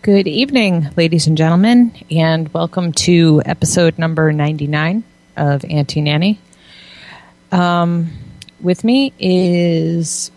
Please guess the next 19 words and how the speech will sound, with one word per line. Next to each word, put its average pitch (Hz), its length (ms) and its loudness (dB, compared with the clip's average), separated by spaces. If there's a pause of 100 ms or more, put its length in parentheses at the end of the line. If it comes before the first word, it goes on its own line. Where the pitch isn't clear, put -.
my 160 360 0 (340)
fantastic 165 920 -4 (240)
and 147 360 -4
wonderful 151 520 -2 (760)
producer 151 480 -2
who 139 420 -6 (1800)
I 170 140 -4
couldn't 208 320 -6
pay 196 180 -2
enough 180 280 -2
money 180 340 -2
to 208 480 -2 (540)
if 160 420 -2
I 143 120 -8
paid 165 300 -6
him. 147 160 -8 (600)
<laughs> - 100 -2 (1500)
And 165 560 -6 (140)
I 165 140 -6